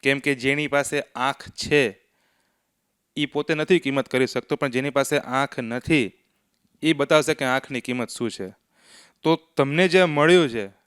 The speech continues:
અને એનું એ સમજીને ચાલો કે આ ખૂબ જ ભગવત કૃપા છે કે અમે અહીંયા સુધી તો છીએ. આપણાથી જે મોટા હોય ને, ત્યાં આપણી નજર જતી હોય અને આપણાથી જે નાના હોય ને, એને આપણે કંઈ ન ગણતા હોય.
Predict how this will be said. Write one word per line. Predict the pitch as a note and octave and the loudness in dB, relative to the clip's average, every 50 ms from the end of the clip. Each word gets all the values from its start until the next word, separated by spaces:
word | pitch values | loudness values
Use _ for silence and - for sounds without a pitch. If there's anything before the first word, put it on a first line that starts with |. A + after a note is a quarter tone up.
| _ _ _ _ _ _ _ _ _ _ _ - | _ _ _ _ _ _ _ _ _ _ _ -8
અને | C3 C3+ D3 D#3 E3 E3 E3 E3 E3 - - _ _ _ _ _ _ _ _ _ - | -4 0 2 2 2 2 2 0 -2 -6 -12 _ _ _ _ _ _ _ _ _ 0
એનું | C#3+ D3 D#3 F3 F#3 G3 G3 G3 - - _ _ _ - | 0 2 2 2 2 2 0 0 -4 -8 _ _ _ 2
એ | F3 G#3 | 2 2
સમજીને | - - F#3 F3 E3 F3 F3+ E3+ | 4 2 0 -2 -2 -2 -2 -2
ચાલો | - E3 D#3+ E3+ F#3 | 0 0 0 0 0
કે | F#3 - F3+ | 0 0 0
આ | E3+ | 0
ખૂબ | E3 - - D#3+ D3+ F3 F3+ | 0 -2 -4 -4 -2 -2 -4
જ | D#3 | -2
ભગવત | C3 C3 C3+ C3 D#3 D#3+ - | -4 -4 -2 0 -2 -2 -2
કૃપા | - - C3 C3 B2 - E3 E3 | -2 -4 -4 -2 0 0 0 0
છે | - F3 | 0 -2
કે | E3 - F3 - | -4 -2 -2 -4
અમે | - C#3 D3 D#3+ E3+ F3 - _ _ _ _ - | -4 -4 -2 -2 -2 -2 -4 _ _ _ _ -6
અહીંયા | B2+ B2 C3 D3+ F3 F3+ | -4 -2 -2 0 0 -2
સુધી | - - E3+ D#3 F3 E3+ | -2 -2 -4 -4 -6 -6
તો | - E3+ D3+ | -6 -6 -6
છીએ. | B2+ - - - C3+ D3+ D#3 C3+ G#2 - _ _ _ _ _ _ _ _ _ _ _ _ _ _ _ _ _ _ _ _ _ _ _ _ _ _ _ _ _ _ _ _ _ _ _ _ _ _ _ _ _ _ _ _ | -6 -8 -10 -8 -6 -4 -4 -6 -6 -10 _ _ _ _ _ _ _ _ _ _ _ _ _ _ _ _ _ _ _ _ _ _ _ _ _ _ _ _ _ _ _ _ _ _ _ _ _ _ _ _ _ _ _ _
આપણાથી | - - C#3+ D3+ - F3+ F3+ F3 F#3 | 0 2 2 4 4 4 2 2 2
જે | F3+ F3+ | 2 2
મોટા | E3 D3+ C#3+ D3 D#3 - G3 F#3+ | 2 2 0 -2 0 2 2 4
હોય | F3 F#3 F#3 | 4 4 2
ને, | F#3 F3+ | 0 0
ત્યાં | - - F3 F3 F3 | -2 -2 0 0 0
આપણી | E3+ F3+ E3+ | 0 -2 -4
નજર | D3+ C#3 D3+ D#3+ D#3 | -2 0 0 0 0
જતી | B2+ C3+ C3 - - C#3+ C3 | 0 -2 -4 -2 -2 0 0
હોય | A#2+ G#2+ G#2 G#2 G#2+ _ _ _ _ _ _ _ _ _ _ _ _ _ _ _ _ _ _ _ _ _ _ _ _ _ _ _ _ _ _ - | 0 0 -4 -8 -12 _ _ _ _ _ _ _ _ _ _ _ _ _ _ _ _ _ _ _ _ _ _ _ _ _ _ _ _ _ _ -8
અને | B2 C3 C#3 | -2 2 4
આપણાથી | C3+ C3+ C#3+ - D#3+ D3+ D#3+ E3 | 4 4 4 4 2 2 2 2
જે | D#3+ D#3+ | 2 2
નાના | C#3+ C#3 C3+ C3+ D3+ D#3+ | 2 2 2 2 2 2
હોય | D#3+ E3 | 2 2
ને, | E3 D#3 | 2 0
એને | D3+ D3+ D#3 | 0 2 2
આપણે | D3+ D3 - D3 D3+ | 2 2 2 -2 -2
કંઈ | - D3+ D3+ D#3 | 0 0 0 0
ન | D#3 D3 C#3 | 0 0 0
ગણતા | A#2+ A#2+ A#2 A2 - A2 G#2 | 0 -2 -2 -2 -2 0 0
હોય. | G2+ G2 F#2+ G2+ | 0 0 -2 -6